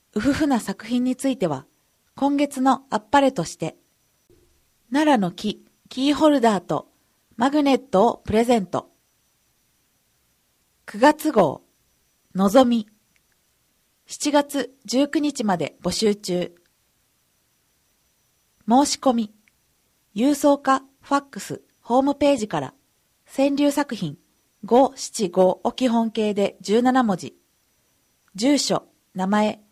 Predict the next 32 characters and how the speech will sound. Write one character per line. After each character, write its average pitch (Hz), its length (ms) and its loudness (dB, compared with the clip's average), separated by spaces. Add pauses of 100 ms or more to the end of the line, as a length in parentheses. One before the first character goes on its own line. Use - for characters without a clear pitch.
(220)
振 - 100 -12
り 240 140 -6
仮 240 120 2
名、 226 220 -2 (380)
年 240 260 0
齢、 240 240 0 (440)
電 269 180 4
話 277 100 4
番 285 260 2
号 190 240 4
を - 220 -6
書 214 80 -10
き 196 160 -6
へ。 - 140 -6 (880)
発 220 260 -12
表 285 160 4
の 277 120 -2
際、 269 280 -2 (220)
匿 262 220 -4
名 262 200 0
を 269 80 0
希 262 140 -8
望 262 180 2
す 269 120 -12
る 262 80 -4
人 247 200 -2
は、 185 140 -2 (280)
そ 214 140 -6
の 254 140 2
旨 254 400 -2
明 247 180 0
記。 - 340 -16